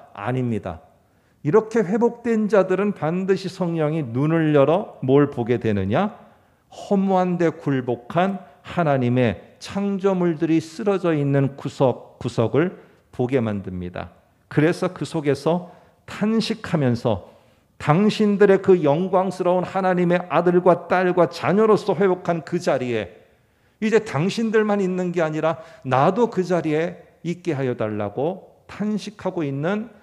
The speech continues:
우리들의 하나님의 창조물이 구석구석에 보이게 되어집니다. 여러분, 이 창조물은 단지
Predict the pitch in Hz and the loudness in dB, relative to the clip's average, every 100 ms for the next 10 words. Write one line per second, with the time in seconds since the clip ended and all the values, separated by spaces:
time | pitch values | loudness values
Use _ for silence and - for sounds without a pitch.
0 | - 131 123 110 110 - 175 170 165 160 | -8 -4 -2 -2 -4 -4 -6 -6 -6 -8
1 | - 185 180 180 180 165 143 151 175 - | -10 -8 -6 -4 -4 -2 -2 -2 -2 -8
2 | - 139 143 - - 113 117 104 127 151 | -12 -4 -4 -6 -14 -4 -4 0 -2 -2
3 | - _ _ _ - 113 117 110 107 - | -10 _ _ _ -10 -4 -4 -4 -6 -6
4 | 104 - 92 87 95 95 98 120 143 190 | -10 -10 -14 -14 -14 -18 -14 -10 -8 -8
5 | 165 - _ _ _ - - 202 202 196 | -8 -10 _ _ _ -14 -4 0 2 2
6 | 131 139 143 90 - - 127 123 117 143 | 2 0 0 -4 -10 -8 -2 -2 0 -4
7 | 180 | -4